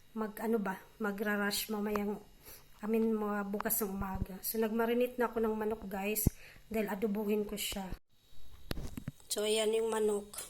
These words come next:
Minarinate ko na siya, guys. Para bukas, madali na lang siyang lutuin. Eh, ngayon, wala namang lugar sa rep dahil puno. So, ilagay ko siya sa kwarto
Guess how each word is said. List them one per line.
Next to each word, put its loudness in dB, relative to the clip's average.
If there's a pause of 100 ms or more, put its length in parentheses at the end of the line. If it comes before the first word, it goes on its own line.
(1040)
Minarinate 0
ko -4
na 4
siya, 2
guys. 4 (720)
Para 2
bukas, 8
madali 0
na 2
lang -2
siyang 2
lutuin. -6 (1160)
Eh, 4
ngayon, 10
wala 6
namang 6
lugar 6
sa 12
rep 6
dahil 2
puno. 4
So, 8
ilagay 4
ko -2
siya 10
sa 0
kwarto 0